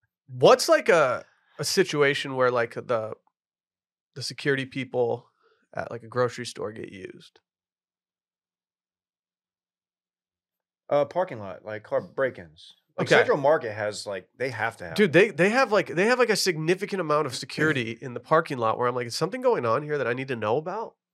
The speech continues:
Speaker 2: Yeah.
Speaker 1: I'm glad they're there. I don't want it, I don't want, like, a robot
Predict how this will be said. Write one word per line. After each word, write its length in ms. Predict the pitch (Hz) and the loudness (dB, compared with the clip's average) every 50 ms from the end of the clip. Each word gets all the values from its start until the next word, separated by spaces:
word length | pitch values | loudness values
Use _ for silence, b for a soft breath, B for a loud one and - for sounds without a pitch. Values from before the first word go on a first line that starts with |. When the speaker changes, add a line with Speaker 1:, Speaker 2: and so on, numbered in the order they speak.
| _ _ _ _ _ | _ _ _ _ _
Speaker 2:
Yeah. 200 | - 95 90 76 - _ _ _ _ - | 2 2 2 2 0 _ _ _ _ -12
Speaker 1:
I'm 60 | 147 | -2
glad 220 | 131 143 170 226 220 | 4 4 6 6 4
they're 100 | 165 117 | 2 0
there. 400 | 110 120 151 180 117 123 135 - _ _ _ _ _ _ _ _ _ _ _ _ _ _ _ _ _ _ _ _ _ _ _ _ _ - | 0 0 0 0 -2 -4 -6 -10 _ _ _ _ _ _ _ _ _ _ _ _ _ _ _ _ _ _ _ _ _ _ _ _ _ 0
I 40 | 143 | 4
don't 100 | 165 170 | 4 6
want 140 | 185 185 170 | 6 6 4
it, 60 | - | 4
I 80 | - 160 | 2 2
don't 80 | 180 190 | 2 2
want, 140 | 185 170 170 | 2 0 0
like, 100 | 156 - | 0 -2
a 60 | 127 | 0
robot 500 | 110 120 123 151 160 127 95 87 - - | 2 2 2 4 4 4 2 2 0 -4